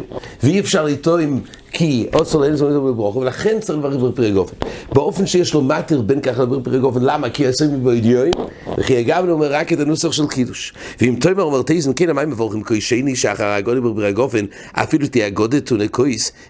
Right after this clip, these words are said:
אין צורך לברך אותו להביא הפסק, דאמר הוכה. למה הגודל זה כוס, אם כך, למה מברכים על כוס שני? ויש לומר דגודל, והלילה נמי אבי הפסק.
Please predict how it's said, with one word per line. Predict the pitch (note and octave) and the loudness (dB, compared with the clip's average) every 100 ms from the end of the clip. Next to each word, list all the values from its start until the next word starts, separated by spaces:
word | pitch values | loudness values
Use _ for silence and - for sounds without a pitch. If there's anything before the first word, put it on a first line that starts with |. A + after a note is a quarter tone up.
| - | -2
אין | A2+ | 0
צורך | A2+ G#2+ | 0 0
לברך | G#2 G2+ G2+ | 0 -2 -2
אותו | G2+ | -2
להביא | G#2 G#2 G#2 | -2 -2 -2
הפסק, | G2+ - G#2 | -2 -2 -2
דאמר | G2+ G#2 | 0 0
הוכה. | G2+ G2+ G2+ G2+ G2+ G#2+ - - - - G2 | 0 -2 -2 -4 -4 -10 -18 -20 -20 -8 0
למה | A2+ D#3+ A3 | 2 2 0
הגודל | E3+ B2 F3 G3 | 0 2 2 2
זה | E3+ | 0
כוס, | E3+ G#3+ A3+ - | 0 -2 -2 -2
אם | E3+ | 0
כך, | G#3 F#3 D3 | -2 -2 -2
למה | E3+ G#3 | 0 -2
מברכים | D#3 D3+ F3+ F#3 | -2 -4 0 0
על | - | 2
כוס | F3 D#3+ | 0 2
שני? | F#3+ F#3 C3 - _ - - - | 0 0 -4 -10 _ -20 -12 0
ויש | A2 G#2+ D#3 | 0 2 2
לומר | G3 F#3+ | 2 0
דגודל, | C3 A#2+ F3 F3 E3+ D#3+ - G#2 | 0 2 2 2 0 -2 -10 -2
והלילה | A#2+ A#2 B2 E3 D3 | -2 0 0 0 0
נמי | C3 D3 F#3+ D#3+ | 0 0 0 0
אבי | C#3+ C3+ A#2 | 0 0 0
הפסק. | A2+ - F2+ E2 D#2 - | -2 -2 -2 -4 -8 -14